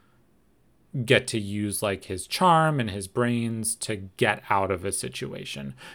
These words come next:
And it really just makes the electricity of the scene absolutely fly. And it was one of those things, like, you could,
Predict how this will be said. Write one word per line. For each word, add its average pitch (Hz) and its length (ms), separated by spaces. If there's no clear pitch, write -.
And 131 100
it 131 80
really 165 380
just 123 240
makes 104 500
the 113 300
electricity 101 840
of 92 160
the 104 100
scene 98 580
absolutely 101 1200
fly. 92 540
And 139 100
it 143 60
was 135 180
one 156 160
of 208 80
those 202 220
things, 117 360
like, 98 340
you 143 240
could, 180 240